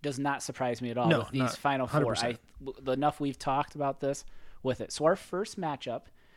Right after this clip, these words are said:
Speaker 1: in case people were wondering, again, these were random seeds.
Speaker 2: Yep.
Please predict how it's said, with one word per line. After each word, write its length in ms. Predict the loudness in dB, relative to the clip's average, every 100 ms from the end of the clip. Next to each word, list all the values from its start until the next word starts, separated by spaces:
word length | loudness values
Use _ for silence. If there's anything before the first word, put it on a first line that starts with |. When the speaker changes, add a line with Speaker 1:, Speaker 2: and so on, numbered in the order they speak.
| _
Speaker 1:
in 100 | -6
case 260 | 0 2 2
people 240 | 0 2
were 160 | 2 2
wondering, 560 | 2 0 0 -2 -2 -4
again, 280 | -2 0 2
these 160 | 0
were 100 | -2
random 540 | -4 -2 2 4 4 2
seeds. 600 | -2 -2 0 0 -4 -10
Speaker 2:
Yep. 240 | -6 -6